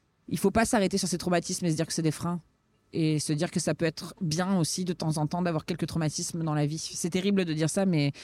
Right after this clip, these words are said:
ça crée des gens, ça crée des forces, ça crée des personnes, ça crée des puissances, euh, ça crée des auras, ça crée de l'expérience. Et, euh, je vois pas, euh, le trauma que comme un problème. Je pense que de toute façon, on est tous traumatisés à partir du moment où on est sur cette planète. Donc, euh,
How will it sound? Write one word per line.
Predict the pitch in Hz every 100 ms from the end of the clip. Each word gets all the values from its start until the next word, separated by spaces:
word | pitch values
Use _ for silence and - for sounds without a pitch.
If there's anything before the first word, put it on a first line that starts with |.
| -
ça | - 170
crée | 151 190
des | 175 165
gens, | 190
ça | 196 170
crée | 165
des | 156
forces, | - 190 -
ça | 160
crée | 156
des | 151
personnes, | 151 - 170
ça | 156
crée | 139 147
des | 143
puissances, | - 147 180 185 190 - - _ _ _ _ _ -
euh, | 151 143
ça | 143 151
crée | 170
des | 160 156
auras, | 180 170 185 202 - _ _ _ _ -
ça | 165
crée | -
de | 170
l'expérience. | 160 165 165 170 190 - - _ _ _ _ _ _
Et, | - 165
euh, | 156 147 143
je |
vois | 160 156
pas, | 185 180
euh, | 170 156
le | 151
trauma | 147 170 165
que | 170 -
comme | 190 170
un | 151
problème. | 160 165 175
Je | 151
pense | 180 160
que | 175
de | 160
toute | -
façon, | 175 196
on |
est | 170
tous | 175
traumatisés | - 180 147 151 156
à | 156
partir | 147 -
du | 147
moment | 147 156
où | 147
on |
est | 151
sur | 151
cette | 151 143
planète. | 151 165 156 -
Donc, | 135 135
euh, | 131